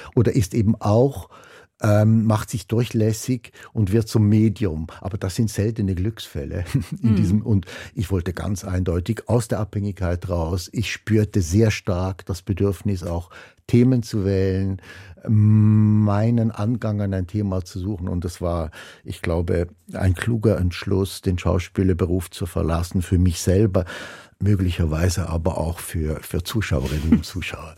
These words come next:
Speaker 2: <laughs> Sie haben auch angefangen zu schreiben, viel für die Neue Zürcher Zeitung. Also diese Autorenschaft wurde immer wichtiger. Einerseits publizieren schriftlich in Texten,
Speaker 1: Ja.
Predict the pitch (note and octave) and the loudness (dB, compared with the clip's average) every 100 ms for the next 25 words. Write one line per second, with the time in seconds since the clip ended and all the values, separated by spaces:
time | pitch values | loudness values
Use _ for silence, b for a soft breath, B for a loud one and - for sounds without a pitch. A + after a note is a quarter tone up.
0 | - - - - - G#3+ A3 F#3 E3+ E3+ | -14 -10 -10 -2 4 6 6 4 2 2
1 | F3+ E3+ - D#3+ - F3 A#3+ A#3 F#3+ F#3+ | 2 0 -2 -4 -2 -2 2 2 2 -2
2 | - - A3+ G#3+ F#3 E3+ F3+ - F3 F3 | -6 -4 0 2 2 0 -4 -4 -2 0
3 | D#3 D#3+ E3 F3 E3 - F3 F3 E3 - | 0 0 0 0 -2 -4 -4 -2 -4 -2
4 | D3+ F#3+ - A#3 A#3 B B B G3 G3 | -2 -2 0 2 0 B B B 0 0
5 | F#3 G3+ G3 E3+ F3 - G3+ F3+ D#3+ - | 0 0 0 0 -2 0 2 2 0 0
6 | C#3+ - D3+ D#3 D3+ D3+ D3+ D3 - D3+ | -2 -4 -4 -4 -2 -2 -2 -6 -8 -4
7 | D3+ - D3 F#3 E3+ D#3 D#3 D3+ - - | -2 0 0 0 0 -2 -2 -4 -8 -6
8 | - - G3 E3 D#3 - - A3 G#3+ G#3 | -6 -4 -6 -2 -4 -2 0 2 0 0
9 | G3+ - - F#3 F3+ E3+ D#3+ F#3+ G3 - | -4 -6 -4 -4 -2 -2 -2 -4 -4 0
10 | G#2 F2+ F#2+ | 2 4 2